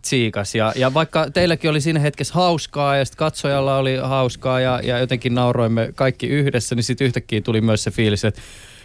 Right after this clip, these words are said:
ei hitto. Mm. <laughs> Et tota, et, et tällähän vois oikeesti tehdä myös paljon muutakin kuin hauskoja asio-, asioita. Hei, e-, eroaaks toi ku-, tunne siis siitä, että, että on siellä paikan päällä ja pystyy vaikuttaa fyysiseen ympäristöön, jotenkin siitä tunne-,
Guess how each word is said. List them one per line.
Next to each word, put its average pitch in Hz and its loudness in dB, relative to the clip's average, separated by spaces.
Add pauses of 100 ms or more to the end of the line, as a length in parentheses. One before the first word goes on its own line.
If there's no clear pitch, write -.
(120)
ei 117 2
hitto. 120 2 (440)
Mm. 139 2 (100)
<laughs> - -6
Et 175 2
tota, 160 2 (500)
et, 123 -2
et 123 -6 (220)
tällähän 143 2
vois 139 2
oikeesti 135 -2
tehdä 120 0
myös 117 0 (120)
paljon 123 0
muutakin 120 -2
kuin 117 -4
hauskoja 113 -2
asio-, 98 -6
asioita. 104 -6 (440)
Hei, 208 0
e-, - -14
eroaaks 240 2 (120)
toi 165 2 (480)
ku-, 190 -2
tunne 151 0
siis - -4
siitä, 135 0
että, 107 -4
että 120 -6
on 143 2
siellä 123 0
paikan 117 0
päällä 110 0
ja 107 0
pystyy 135 0
vaikuttaa 110 -2
fyysiseen 110 0
ympäristöön, 110 0
jotenkin 143 2
siitä 202 0
tunne-, 117 -2